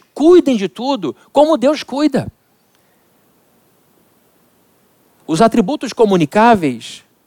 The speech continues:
são convites de Deus pra nós, pra que nós possamos cuidar das coisas como ele cuida, pra que nem nós tenhamos um envolvimento com a criação como ele tem.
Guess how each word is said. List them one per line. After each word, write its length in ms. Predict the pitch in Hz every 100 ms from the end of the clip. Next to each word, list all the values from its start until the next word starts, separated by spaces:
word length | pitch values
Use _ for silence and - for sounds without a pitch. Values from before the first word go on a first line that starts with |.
| _ _ _ _ _ _ _
são 320 | - 254 262
convites 920 | 208 233 254 214 170 311 349 - 220 151
de 160 | 170
Deus 600 | 131 190 233 226 170 -
pra 240 | - 175 143
nós, 400 | 170 233 196 -
pra 160 | 233
que 80 | 214
nós 160 | 220 -
possamos 520 | 202 180 214 196 -
cuidar 420 | 233 180 180 160
das 240 | 160 143
coisas 340 | - 247 226 196
como 200 | 233 240
ele 100 | 233
cuida, 540 | - 269 277 160 95 - _ _ _ _ _ _ _
pra 160 | 208 208
que 80 | 247
nem 160 | 262 262 226 -
nós 220 | 233 226
tenhamos 340 | 233 240 240
um 60 | 240
envolvimento 720 | 220 269 226 220 262 311 240
com 100 | -
a 60 | 208
criação 420 | 190 175 - 247
como 200 | 226 226
ele 120 | 240
tem. 480 | 220 214 240 208 107